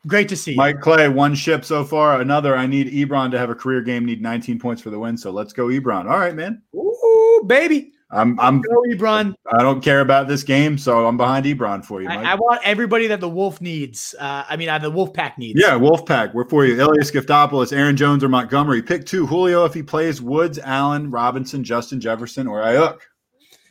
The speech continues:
Speaker 1: Man, this is tough 'cause Aaron, they both have great matchups. I'm gonna go Aaron Jones. Like, eh, you
Speaker 2: Mm.
Speaker 1: gotta side with the
Speaker 2: Mm.
Speaker 1: talent. And Montgomery's close. Montgomery gets the Jags. Oh, man.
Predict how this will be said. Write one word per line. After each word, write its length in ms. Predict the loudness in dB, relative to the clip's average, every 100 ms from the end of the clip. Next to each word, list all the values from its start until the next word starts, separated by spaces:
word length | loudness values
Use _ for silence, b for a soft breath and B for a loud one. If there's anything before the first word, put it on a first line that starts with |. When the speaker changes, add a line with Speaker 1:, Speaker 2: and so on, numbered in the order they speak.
| b
Speaker 1:
Man, 500 | -6 0 0 0 -4 -10 b b
this 140 | 0
is 120 | 2 0
tough 320 | 0 -2 -4 b b -6
'cause 180 | -6 0
Aaron, 360 | 2 2 2
they 180 | -2 -2
both 260 | 2 2 2
have 180 | -2
great 240 | -2 -6 -4
matchups. 540 | -6 -6 -8 -10 -12 -18 -10
I'm 180 | -6 -4
gonna 120 | -2
go 140 | 0
Aaron 320 | 0 0 0
Jones. 400 | -4 -6 -8 -14
Like, 180 | -8 -6 -4
eh, 120 | -6 -4
you 200 | -6 -4
Speaker 2:
Mm. 80 |
Speaker 1:
gotta 220 | 0 0 0
side 300 | 0 0 0
with 80 |
the 60 | -2
Speaker 2:
Mm. 140 | -2
Speaker 1:
talent. 220 | -2 -2 -2
And 100 | -4
Montgomery's 520 | -4 -2 -2 -2 -4
close. 320 | 2 2 2 b b b
Montgomery 460 | -4 0 2 2 2
gets 140 | 0
the 100 | -2
Jags. 580 | 0 2 2 0 -4 -14 _ _ _ _
Oh, 360 | -2 2 2 2
man. 480 | -2 -2 -4 -6